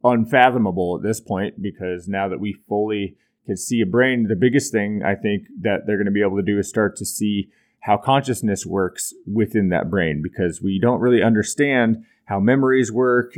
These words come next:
and how, um, even, you know, things like vision or smell really work in the brain, because it gets separated into so many different places when you take in one of your senses. But now that they can map the entire brain of something, they can start to see how it gets spread out all over the place. Now, of course,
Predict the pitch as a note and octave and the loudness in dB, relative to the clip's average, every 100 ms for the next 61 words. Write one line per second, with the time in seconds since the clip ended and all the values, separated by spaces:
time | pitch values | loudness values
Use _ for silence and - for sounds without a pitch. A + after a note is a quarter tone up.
0 | - G2+ F#2+ F2+ F2+ - A2 G2 F2 E2 | -6 -4 -2 -2 -4 -6 0 2 4 2
1 | E2 - _ _ _ - G2 D#2 C#2+ D2 | 0 -6 _ _ _ -8 -4 -2 -4 -6
2 | - - - - _ - C#3 G2+ D#3 - | -10 -14 -16 -16 _ 0 0 0 -6 -8
3 | G#2+ D#2+ - D3 C3+ A#2 B2 A2 G2+ D3 | -6 -6 -4 0 0 2 0 0 2 4
4 | D3 A2 E2+ E2+ D#2 - B2 D#3 D3+ G#2 | 4 0 -6 -8 -8 -6 0 2 2 2
5 | G2 C3 C#3 A#2 B2 A2 G#2+ A2 C3 G#2 | -2 -2 0 0 -2 -2 -4 0 0 0
6 | A#2 G2 F#2+ - B2+ B2 A#2 G#2 F2+ F2 | -2 -4 -4 -2 -2 0 0 0 -2 -6
7 | - B2 B2+ B2 A#2 A2 G#2+ F#2 - C3 | -6 -2 -2 0 -2 0 -2 -2 -2 -2
8 | C3+ G#2 F2 - _ _ _ _ - B2 | 0 -2 -4 -8 _ _ _ _ -4 2
9 | A2 A2 A2 A#2 A2+ G#2+ G#2+ A2+ G2+ F2+ | 2 2 0 0 2 2 0 0 0 -2
10 | - D3+ D#3 - D2+ C2 - _ _ _ | 0 -2 -2 -4 -4 -6 -12 _ _ _
11 | _ - B2 F#2+ - - - _ A#2+ A#2 | _ 0 4 4 2 -8 -20 _ 2 4
12 | A2+ A2 A#2 A2 G#2+ G#2+ - G2+ F2 A#2+ | 4 4 2 2 4 2 2 -4 -2 2
13 | A#2 G2+ F#2 D3 D3+ A2+ - F#2 F#2 G2 | 4 4 4 2 2 0 -2 -6 -4 -6
14 | F#2+ F2+ E2+ E2+ - F#2 - - A2+ G2+ | -4 -6 -8 -12 -6 -6 -6 -8 -4 -4
15 | F#2 F2+ E2+ E2 - - F2+ E2+ D#2+ D2 | -2 -4 -4 -6 -6 -4 -2 0 0 -2
16 | C#2+ C#2+ - C#2+ - F2+ E2 D#2 - C3+ | -4 -8 -8 -10 -8 -6 -4 -4 0 4
17 | B2 - | 4 2